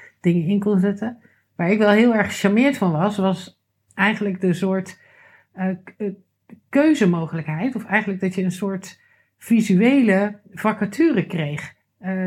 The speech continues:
door de manier waarop jullie, tenminste de video's die wij samen hebben gemaakt, eh, aan-,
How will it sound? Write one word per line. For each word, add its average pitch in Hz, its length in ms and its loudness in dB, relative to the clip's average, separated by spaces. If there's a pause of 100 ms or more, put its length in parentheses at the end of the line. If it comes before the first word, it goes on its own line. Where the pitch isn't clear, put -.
door 185 280 0
de 185 80 2
manier 180 340 4
waarop 170 320 -2
jullie, 180 400 2 (840)
tenminste 175 380 0
de - 60 -2
video's 185 340 2
die 175 100 0
wij 185 160 2
samen 175 280 0
hebben 165 180 -2
gemaakt, 175 500 0
eh, 180 380 0
aan-, 208 300 -2